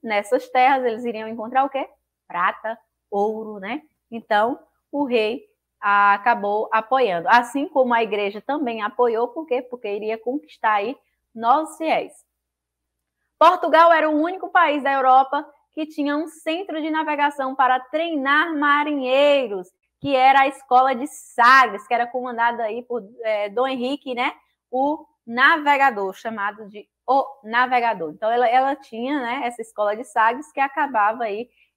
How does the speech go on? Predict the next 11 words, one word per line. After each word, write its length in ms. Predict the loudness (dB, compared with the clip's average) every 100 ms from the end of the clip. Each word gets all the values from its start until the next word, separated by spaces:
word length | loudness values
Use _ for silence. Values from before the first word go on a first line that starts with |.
| -8
é, 220 | -6 -6 -2
formando 760 | -2 -2 -10 -8 -6 -8 -10 _ _ _
novos 540 | -6 2 4 2 -6 -8 _ _
marinheiros. 1200 | -4 2 4 4 -2 -4 -2 -2 -2 -8 -16 _ _ _ 6
Paz 320 | 8 6 4
interna. 640 | -6 2 6 6 2 -8
Portugal 520 | 2 2 2 2 2
não 100 | 2
estava 360 | -4 0 0 2
passando 420 | -2 -2 -10 -10
por 240 | -10 -10